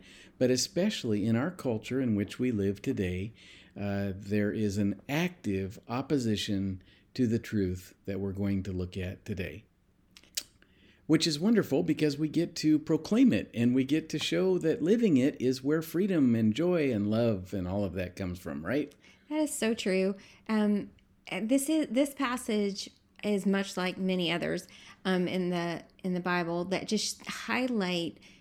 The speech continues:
Speaker 2: the fact that God's ways are not man's ways. It's just the, the opposite most of the time, and, um, it's gonna be, it's gonna be shocking to some people, I think.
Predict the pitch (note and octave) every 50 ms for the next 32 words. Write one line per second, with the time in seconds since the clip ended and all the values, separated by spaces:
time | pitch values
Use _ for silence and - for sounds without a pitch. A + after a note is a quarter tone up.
0 | _ _ _ - G3+ G3 - - G#3 G3 F#3+ F#3+ G3 - - F3 - G3 - A3
1 | A3 A#3 A#3+ B3 B3 A3+ A3+ G#3+ G#3 G3 F#3+ F#3 F#3 F3 F#3 - F#3 F#3+ F#3 F3+
2 | F3+ F3 F3 F3 - F#3 F3+ F3 F3 E3+ E3+ F3 - - F#3 F3+ D#3+ - - -
3 | - - - - _ - - - _ _ - G#3+ G3+ - - - C4 A#3+ C4 -
4 | - B3+ - - - - _ _ _ - F#3+ G3 G#3 G3+ - G#3 A3 B3 - C4+
5 | B3+ - - F#3+ D#3+ - - - F3 E3 E3+ E3 - - F#3 F3+ - - - -
6 | A#3+ B3 A#3+ G#3 F3+ F3 F3+ F3+ - - - - - - _ - A3 G#3 G3+ G3
7 | G3 F#3+ F#3+ F#3 - - G3 G3 F#3+ F#3 F#3 F3+ F3+ F#3 F#3 - _ _ _ _
8 | _ _ - - - - A3 G#3+ - - A#3+ A3+ A3+ G#3+ G#3+ G3+ F#3+ F#3+ F#3 F3+
9 | F3+ - _ _ _ _ _ - G3 - - - G#3+ G3+ G#3 F#3+ G3 F#3+ F#3 F#3
10 | F#3 F3+ - A#3+ B3 B3 - G#3 F3 E3+ E3+ E3+ E3+ F#3+ F#3 - - E3+ E3+ F3
11 | F3+ F3 - D#3+ D#3+ D#3+ E3 D#3+ F3 F3 F3 - -